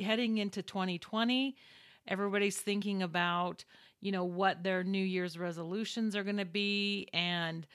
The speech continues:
what their goals are for the next year and how they wanna increase their business. But there's also this huge fear and tension also that's going on that I'm feeling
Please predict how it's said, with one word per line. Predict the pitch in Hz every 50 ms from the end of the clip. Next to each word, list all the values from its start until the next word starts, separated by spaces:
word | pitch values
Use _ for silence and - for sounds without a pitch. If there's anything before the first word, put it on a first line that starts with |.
| - - - - - -
what | - 190 170 -
their | 165 180 165 165
goals | 160 143 190 202 202 202 202 202
are | 202 202 196 202
for | 196 - - 196 190
the | 180 180 185 185
next | 190 190 185 - - - -
year | 196 190 185 185 185 180
and | 180 165 165
how | 160 175 180 180 175
they | 170 175
wanna | 165 170 170 170 165
increase | 160 - 170 170 175 - - 175 165 -
their | - 170 160
business. | 160 151 160 190 202 196 185 190 196 190 185 190 - - - - - - - _ -
But | 233 226 -
there's | 240 233 233 196
also | - - 220 269 330 - - - 392 392
this | 381 381 381 359 320 - -
huge | - - - - 226 233 233 233 233 233 226 226 214 190 - - - - - -
fear | - 240 247 269 302 311 277 233 208 202 190 190 185 185 -
and | - 185 190 175 170
tension | - - 208 233 302 392 - - 294 226 185
also | 160 - 143 175 180 - - 208 185
that's | 180 185 170 - -
going | - 196 190 185 185 180 175
on | 170 175 175
that | 170 175
I'm | 180 175 175
feeling | - - - 190 185 185 180 180 180 175 180